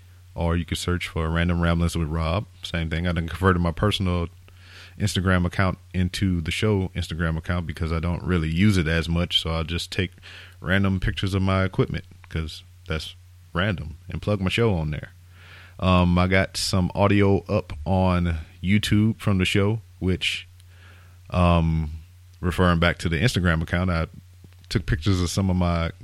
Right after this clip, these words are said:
photography equipment, and, um, I plan to incorporate maybe some videos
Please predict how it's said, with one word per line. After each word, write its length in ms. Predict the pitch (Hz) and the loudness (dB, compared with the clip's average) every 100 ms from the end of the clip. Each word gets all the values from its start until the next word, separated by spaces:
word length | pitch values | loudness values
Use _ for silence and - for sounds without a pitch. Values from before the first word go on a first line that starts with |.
| - | -20
photography 800 | - 95 80 - 123 104 - 90 | -6 -4 -2 0 2 0 0 -2
equipment, 680 | 82 - - 104 - 92 - - - - - - - - | -4 -8 -6 -4 -2 -4 -8 -16 -20 -20 -20 -20 -14 -4
and, 220 | 87 87 | 0 2
um, 220 | 87 87 | 2 0
I 60 | 90 | 0
plan 260 | - 98 | 0 0
to 60 | 95 | 0
incorporate 580 | 92 - 104 101 98 - | -2 -2 -2 0 -2 0
maybe 180 | 98 92 | -2 -2
some 180 | 98 | 0
videos 640 | 95 107 98 85 76 78 - | 2 4 6 4 0 -6 -10